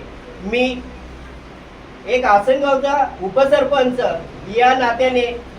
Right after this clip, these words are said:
आसनगावमध्ये त्यांनी या रुग्णालयाची, अ, निर्मिती केलेली आहे. या अगोदर तुम्ही बघितलं तर या रुग्णालयामध्ये एक दोन गाडी, दोन चार मोटरसायकल आपण पाहिल्या असतील, पण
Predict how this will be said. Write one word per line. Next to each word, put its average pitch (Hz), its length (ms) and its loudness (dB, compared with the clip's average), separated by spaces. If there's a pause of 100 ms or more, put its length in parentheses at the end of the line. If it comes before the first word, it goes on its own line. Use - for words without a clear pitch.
(320)
आसनगावमध्ये 294 880 4
त्यांनी 269 400 0
या 247 320 4
रुग्णालयाची, 269 960 0 (140)
अ, 214 380 2
निर्मिती 233 560 -2
केलेली 240 380 -2
आहे. 185 320 0 (340)
या 262 100 6
अगोदर 294 420 4
तुम्ही 302 180 -6
बघितलं 277 480 2
तर 302 80 4
या 277 160 4
रुग्णालयामध्ये 285 840 2 (600)
एक 262 220 -2
दोन 302 180 6
गाडी, 277 380 0 (280)
दोन 247 200 4
चार 277 180 2
मोटरसायकल 262 720 2 (500)
आपण 277 260 0
पाहिल्या 254 420 2
असतील, - 320 -8 (580)
पण 277 320 6